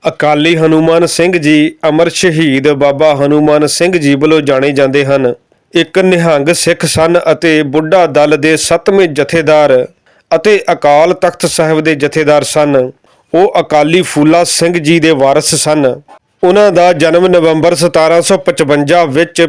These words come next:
ਪਿੰਡ ਨੌਰੰਗ ਸਿੰਘ ਵਾਲਾ, ਜ਼ਿਲ੍ਹਾ ਫਿਰੋਜ਼ਪੁਰ ਵਿਖੇ ਗਰਜਾ ਸਿੰਘ ਬਾਠ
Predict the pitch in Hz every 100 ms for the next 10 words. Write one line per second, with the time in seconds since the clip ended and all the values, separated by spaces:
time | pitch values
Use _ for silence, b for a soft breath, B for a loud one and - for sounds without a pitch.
0 | - 160 165 165 160 151 135 151 170 165
1 | 180 175 143 143 156 139 131 - _ _
2 | 131 135 175 196 - 160 160 139 185 175
3 | 143 151 180 147 151 143 170 170 175 165
4 | 135 147 165